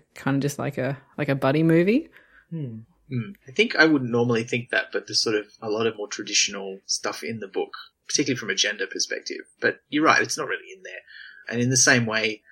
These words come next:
Speaker 3: you know, uh, Einstein and Fletcher are going off together to have adventures, and they're super excited. They're cute, like,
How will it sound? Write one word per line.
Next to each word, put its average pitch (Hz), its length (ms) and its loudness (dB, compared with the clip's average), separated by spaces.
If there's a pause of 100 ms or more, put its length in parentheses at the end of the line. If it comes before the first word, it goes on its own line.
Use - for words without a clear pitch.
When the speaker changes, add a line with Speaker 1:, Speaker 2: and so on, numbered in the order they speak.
(460)
Speaker 3:
you 120 100 -2
know, 104 280 -2 (220)
uh, 101 580 2 (200)
Einstein 113 400 -2
and 123 140 -2
Fletcher - 320 0
are 98 40 0
going 98 360 -14
off - 140 -18
together 98 360 -4 (140)
to - 100 -6
have 101 180 -2
adventures, 101 500 -4
and - 100 -12
they're 113 200 -10
super - 380 4
excited. 113 520 4
They're 143 140 2
cute, 117 420 0
like, 113 200 -2